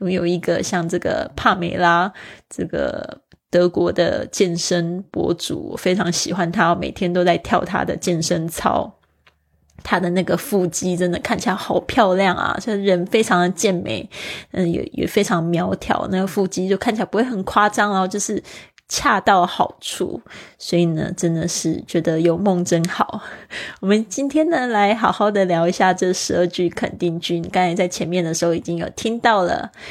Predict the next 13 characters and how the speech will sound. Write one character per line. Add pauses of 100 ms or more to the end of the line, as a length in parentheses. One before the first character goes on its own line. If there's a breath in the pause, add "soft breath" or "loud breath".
(200 loud breath)
这
个
是， (440)
第
一
个 (160)
句
子
是，
“I
have
a
toned